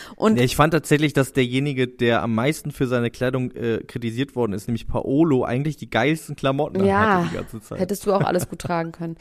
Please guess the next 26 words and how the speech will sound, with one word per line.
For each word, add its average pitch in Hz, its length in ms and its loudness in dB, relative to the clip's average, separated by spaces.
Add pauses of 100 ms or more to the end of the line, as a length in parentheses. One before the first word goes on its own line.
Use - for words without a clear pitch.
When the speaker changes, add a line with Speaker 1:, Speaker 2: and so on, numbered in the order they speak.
Speaker 2:
<laughs> - 140 -14
Ja. 113 220 -2
Speaker 1:
Ja, 214 180 8
und 226 160 2
dann, 240 280 8
ich 220 140 -2
meine, 220 320 4
dies, 196 320 -8
dann 202 180 0
gab's 196 200 2
diese 202 160 -2
Szene 214 420 2
mit, 196 320 -2
ähm, 180 320 0 (300)
mit 185 200 0
Selma 185 380 0
Hayek, 196 380 2
die 180 80 -8
ja 170 140 2
wirklich 165 220 -8
fantastisch 180 640 -8
aussieht, - 380 -6
also 170 160 -6
man, 170 300 -8
wirklich - 360 -10
Wahnsinn, 170 340 -4